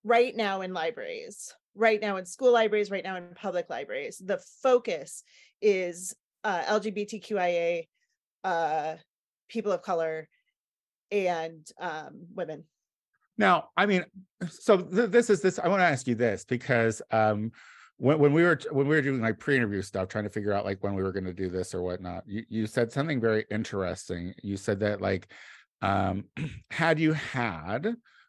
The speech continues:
Speaker 2: more access
Speaker 1: Mm-hmm.
Speaker 2: to books that are being banned currently,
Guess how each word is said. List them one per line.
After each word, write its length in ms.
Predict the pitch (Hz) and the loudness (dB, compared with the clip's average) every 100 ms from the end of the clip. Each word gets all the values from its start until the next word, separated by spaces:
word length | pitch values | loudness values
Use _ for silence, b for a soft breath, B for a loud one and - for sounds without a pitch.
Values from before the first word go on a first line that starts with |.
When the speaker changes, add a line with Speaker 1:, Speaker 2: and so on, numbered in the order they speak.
| _ - | _ 0
Speaker 2:
more 320 | 123 120 120 | 4 4 2
access 960 | 110 117 117 - - 82 69 - - - _ b b _ 196 | -4 -4 -4 -8 -4 -4 -4 -12 -16 -20 _ b b _ -12
Speaker 1:
Mm-hmm. 120 | - | -4
Speaker 2:
to 600 | 117 110 104 101 98 104 - | 0 2 2 0 -2 -6 -10
books 280 | 104 110 - | -6 -4 -4
that 120 | 110 101 | -4 -2
are 100 | 95 | -2
being 340 | 101 107 98 | -2 -4 -4
banned 420 | 87 73 80 85 | -8 -10 -12 -14
currently, 480 | - 78 76 - | -12 -12 -12 -14